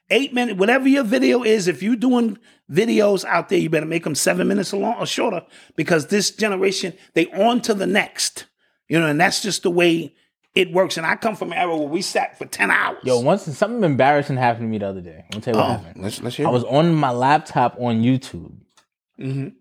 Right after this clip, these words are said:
Speaker 2: Went to my phone, opened Twitter, then opened YouTube on my phone.
Speaker 1: Yeah, that's embarrassing.
Speaker 2: That's embarrassing. That's
Speaker 1: That's embarrassing.
Speaker 2: bad.
Speaker 1: That means you're not even focused.
Speaker 2: And not,
Speaker 1: Jeez.
Speaker 2: and not being focused.
Speaker 1: On not being focused.
Speaker 2: Oh, it was bad.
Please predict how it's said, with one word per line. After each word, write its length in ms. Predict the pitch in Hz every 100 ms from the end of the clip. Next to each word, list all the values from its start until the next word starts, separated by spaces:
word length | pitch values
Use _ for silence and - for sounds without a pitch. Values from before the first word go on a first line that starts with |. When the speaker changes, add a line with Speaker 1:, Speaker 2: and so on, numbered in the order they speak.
| _
Speaker 2:
Went 240 | 95 139 165
to 80 | 190
my 160 | 175
phone, 360 | 165 151 131 117
opened 240 | 127 131
Twitter, 340 | - 117 113 117 _ _ -
then 140 | 110 -
opened 380 | 131 143 131
YouTube 580 | 110 113 131 127 123 107
on 120 | 107
my 160 | 107 90
phone. 580 | - 107 104 90 80 - - -
Speaker 1:
Yeah, 100 | 131
that's 240 | 107 -
embarrassing. 380 | 143 113 - -
Speaker 2:
That's 120 | 160 190
embarrassing. 680 | 151 120 143 151 156 135 131
That's 140 | 175
Speaker 1:
That's 60 | 151
embarrassing. 560 | 147 147 151 151 104 85
Speaker 2:
bad. 80 |
Speaker 1:
That 160 | 143 180
means 320 | 175 165 139
you're 100 | 196
not 200 | 202 180
even 240 | 151 139 127
focused. 960 | - - 277 349 - - 170 165 - - _ _ _ _ _ _ _ -
Speaker 2:
And 200 | 202 196
not, 160 | 220
Speaker 1:
Jeez. 80 | 202
Speaker 2:
and 120 | 220
not 200 | 240 226
being 180 | 233 233
focused. 540 | 233 254 - 101 - _ _ -
Speaker 1:
On 180 | 190 190
not 220 | 269 233
being 240 | 277 302
focused. 360 | 240 349 370 -
Speaker 2:
Oh, 140 | -
it 80 | 139
was 140 | 131 110
bad. 380 | 110 98 85